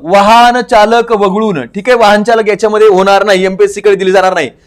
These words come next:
संवर्गातील सरळ सेवेने टप्प्याटप्प्यानं महाराष्ट्र लोकसेवा आयोगामार्फत भरण्यास क्रमांक या ठिकाणी अन्वये तत्वतः मान्यता दिलेली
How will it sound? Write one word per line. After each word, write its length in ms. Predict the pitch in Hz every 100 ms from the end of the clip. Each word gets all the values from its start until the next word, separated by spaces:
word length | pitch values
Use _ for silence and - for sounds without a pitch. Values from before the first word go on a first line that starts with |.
| _ _ _
संवर्गातील 840 | - 233 240 254 240 208 208 214 262 262 _
सरळ 400 | - - 240 269
सेवेने 460 | 277 269 220 233 240
टप्प्याटप्प्यानं 840 | 240 233 - 262 262 - 240 180 135 _ _
महाराष्ट्र 920 | 156 180 220 214 233 262 269 269 262 262
लोकसेवा 760 | 240 240 240 247 247 226 233
आयोगामार्फत 1080 | 233 226 220 214 220 214 208 190 185 220 254 247 - -
भरण्यास 680 | 143 175 208 214 226 220 269 240 147 - _
क्रमांक 340 | - 220 233 226
या 100 | 220
ठिकाणी 240 | 202 214
अन्वये 540 | 190 202 214 208 233 240 - - -
तत्वतः 500 | 247 254 247 254 254
मान्यता 520 | 240 220 214 220 220
दिलेली 480 | 202 208 202 202 233